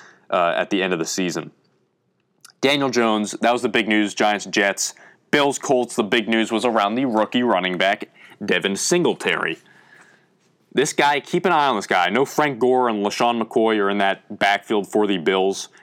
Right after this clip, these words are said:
but they drafted this, this rookie, Devin Singletary, for a reason. He scored sixty-six touchdowns during his three years at Florida Atlantic, which led to Bills general manager Brandon Beane referring to him as the funnest guy I've watched all year.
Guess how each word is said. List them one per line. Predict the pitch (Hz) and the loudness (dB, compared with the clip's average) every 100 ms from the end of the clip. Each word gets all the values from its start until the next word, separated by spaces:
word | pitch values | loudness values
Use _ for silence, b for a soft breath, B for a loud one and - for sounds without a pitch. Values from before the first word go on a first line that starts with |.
| b - | b -4
but | 110 | 0
they | 127 | 2
drafted | 123 127 156 - 151 | 2 2 2 0 0
this, | 143 - - _ _ _ _ | 0 -2 -6 _ _ _ _
this | 131 135 | 0 0
rookie, | 147 143 - 127 120 - 123 | 0 0 0 2 0 -2 -2
Devin | 131 123 | 0 0
Singletary, | 117 135 107 117 98 95 | 0 0 0 0 0 2
for | - 117 | 2 2
a | 107 | 2
reason. | 101 110 104 87 73 B B B | 2 2 0 -2 -8 B B B
He | - | -4
scored | 127 147 135 | -2 0 0
sixty-six | - - 180 - 190 165 - 180 175 | 0 -2 -2 0 -2 -2 0 0 -2
touchdowns | - 160 151 - 104 90 85 82 - b b b - | -4 -2 -2 -2 0 0 -2 -6 -10 b b b -2
during | 135 127 120 | 0 0 0
his | 104 - | -2 -2
three | - 147 196 | 0 2 2
years | 139 127 - | 2 2 2
at | 123 101 | 0 0
Florida | - 104 92 85 | 0 0 2 0
Atlantic, | 82 92 98 120 110 - B B B - | 0 0 2 0 -4 -8 B B B -2
which | 131 - | -2 0
led | 135 127 | 0 2
to | 120 | -2
Bills | 98 135 170 123 | 0 2 2 0
general | 120 139 156 | 0 2 0
manager | 120 107 107 110 113 | 2 0 0 0 0
Brandon | 104 98 104 139 | 2 0 0 0
Beane | 110 104 | 0 2
referring | 101 - 117 113 | 0 0 0 0
to | 123 | 0
him | 110 | 0
as | 104 98 | 0 0
the | 101 | -4
funnest | - - 135 151 - | -2 -2 0 -2 0
guy | 123 120 117 | 2 2 2
I've | 98 107 | 0 0
watched | 104 98 95 - | 0 0 0 -4
all | - 95 90 | -2 0 0
year. | 87 85 87 | -2 -2 -4